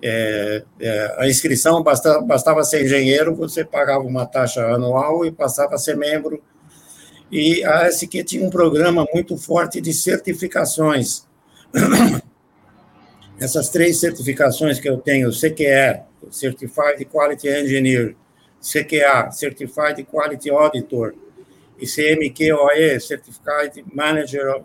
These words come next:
Quality, Organizational Excellence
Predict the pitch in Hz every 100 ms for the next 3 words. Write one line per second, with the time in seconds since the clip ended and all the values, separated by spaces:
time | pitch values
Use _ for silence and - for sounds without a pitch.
0 | _ 156 151 139 - 123 98 _ _ _
1 | _ - 135 139 131 139 160 156 143 156
2 | 156 - 139 123 107 -